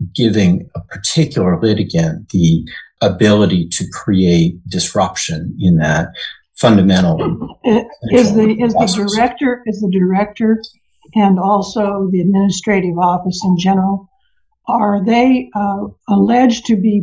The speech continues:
Speaker 2: part of the underlying claims in the complaint? How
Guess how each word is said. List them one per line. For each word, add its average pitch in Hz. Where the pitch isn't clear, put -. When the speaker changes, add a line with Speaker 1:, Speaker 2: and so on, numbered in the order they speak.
Speaker 2:
part 220
of 202
the 190
underlying 202
claims 220
in 202
the 175
complaint? 208
How 208